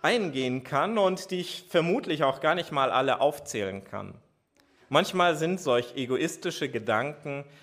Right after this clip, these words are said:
doch auch sehr naheliegend. Manchmal sind solche Ha-, Halbwahrheiten, denen wir auf den Leim gehen, weil sie eben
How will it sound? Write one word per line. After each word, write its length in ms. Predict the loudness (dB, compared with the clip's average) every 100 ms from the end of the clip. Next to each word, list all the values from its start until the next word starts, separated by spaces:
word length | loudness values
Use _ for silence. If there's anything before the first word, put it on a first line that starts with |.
| -20 -4
doch 260 | 0 0 4
auch 260 | 4 4 2
sehr 300 | 0 2 2
naheliegend. 840 | 0 0 -2 -4 -8 -10 -14 -18 _ _ _ _ _ _ _ _ _ _ _ _ _ _ _ _ _ _ _ _ _ _ _ 0
Manchmal 680 | 0 0 -2 0 2 0 -6 -20 _ _ _ _ _ _ _ _ _ _
sind 180 | -6 0
solche 360 | 2 2 0
Ha-, 380 | 4 4 4 2
Halbwahrheiten, 1000 | 2 2 4 2 4 0 -2 -2 -10 -4
denen 300 | -2 -2 0
wir 120 | 2
auf 100 | 2
den 140 | 0 -4
Leim 440 | 0 0 -2 -4
gehen, 440 | -6 -6 -8 -12 -16 _ _ _ _ _ _ _ _ _ _ _ -4
weil 320 | 0 0 -2 -14 _ _ _ _ _ _ _ _
sie 260 | -14 -10 -8
eben 480 | -8 -8 -10 -12